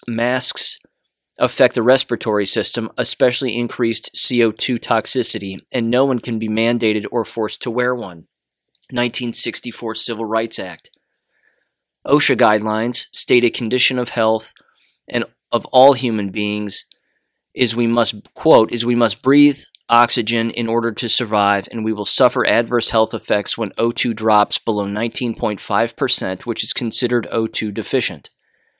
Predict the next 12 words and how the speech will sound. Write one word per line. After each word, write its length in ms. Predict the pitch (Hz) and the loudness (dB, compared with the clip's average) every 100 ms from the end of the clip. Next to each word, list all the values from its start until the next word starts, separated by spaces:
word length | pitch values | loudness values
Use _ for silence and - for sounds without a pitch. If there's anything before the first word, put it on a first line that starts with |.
| _ - | _ -8
Mask 320 | 127 151 151 | 0 2 2
wearing 260 | 139 120 117 | -2 -4 -4
can 160 | 123 117 | -6 -6
reduce 380 | 113 117 110 - | -4 -4 -6 -4
O 120 | 123 | -4
two 260 | 127 - 127 | -4 -8 -6
intake 540 | 120 117 - 104 104 | -6 -6 -4 -4 -4
by 140 | - 107 | -6 -4
more 180 | 117 | -4
than 180 | 110 101 | -4 -8
twenty 340 | - - 135 117 | -8 -2 0 0
percent." 520 | 98 - 85 82 | -2 -2 -2 -10